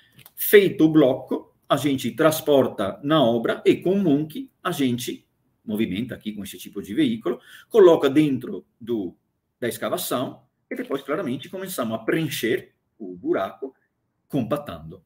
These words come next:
Sempre muito importante compactar o solo no entorno desse tipo de bloco.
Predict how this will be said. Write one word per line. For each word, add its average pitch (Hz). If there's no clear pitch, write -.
Sempre 131
muito 120
importante 107
compactar 113
o 139
solo 110
no 113
entorno 113
desse 110
tipo 107
de 90
bloco. -